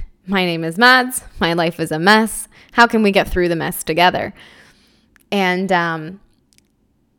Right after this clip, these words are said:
whenever I really came into my spiritual gifts at the end of twenty nineteen,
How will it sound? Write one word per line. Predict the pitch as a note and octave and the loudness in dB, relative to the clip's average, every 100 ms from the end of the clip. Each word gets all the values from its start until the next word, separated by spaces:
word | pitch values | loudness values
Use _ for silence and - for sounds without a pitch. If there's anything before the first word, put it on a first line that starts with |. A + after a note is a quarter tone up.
| _ | _
whenever | F#3+ G3 G#3 G#3 A3+ | -4 0 2 4 6
I | G#3+ | 6
really | F3+ E3+ F3 F3 | 4 2 0 -2
came | - E3 E3 | -4 -6 -4
into | D#3 D#3+ E3+ - E3 | -6 -6 -6 -4 -4
my | E3+ D#3+ | -4 -6
spiritual | D#3+ - D#3+ D#3+ F3 | -6 -6 -6 -6 -8
gifts | E3+ D3 D3+ - | -6 -6 -6 -8
at | |
the | E3 - | -10 -10
end | E3+ | -8
of | E3 | -10
twenty | - F3 E3 | -6 -6 -4
nineteen, | D#3+ D#3 D#3 - E3 D3+ D#3+ | -8 -8 -10 -12 -12 -12 -12